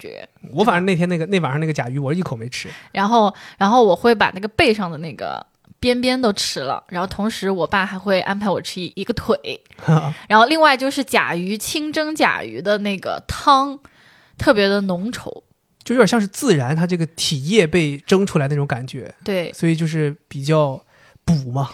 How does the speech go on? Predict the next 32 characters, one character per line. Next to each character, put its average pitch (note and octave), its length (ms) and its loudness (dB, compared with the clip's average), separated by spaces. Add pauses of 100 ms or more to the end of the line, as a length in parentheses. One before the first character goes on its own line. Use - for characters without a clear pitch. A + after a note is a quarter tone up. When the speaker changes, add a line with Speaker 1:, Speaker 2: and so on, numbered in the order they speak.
(140)
Speaker 1:
对， G3+ 280 6
Speaker 2:
啊。 A#2 80 -8
Speaker 1:
很 G#3 220 0
补。 A#2 400 -2 (380)
然 G3 140 2
后 A#3 180 6
我 F3 100 2
会 G#3 200 -2
泡 G3+ 260 4
饭 G3 260 0
吃。 - 320 -12 (120)
Speaker 2:
我， D#3 160 4
那 A#3 80 6
是 B3 80 4
我 E3+ 120 6
真 G#3 120 4
的 G3+ 80 2
在 G#3+ 100 6
你 D#3+ 80 0
家 F3 180 2
见 F#3+ 240 2
到 D#3 140 0
过 C#3 160 -2
你 B2+ 160 -8
吃 - 240 -4
的 E3+ 80 0
最 F#3 160 -2
凶 D#3 320 -2
的 C#3+ 80 -4
一 C3 80 -10
顿 B2+ 160 -8
饭。 A2 240 -14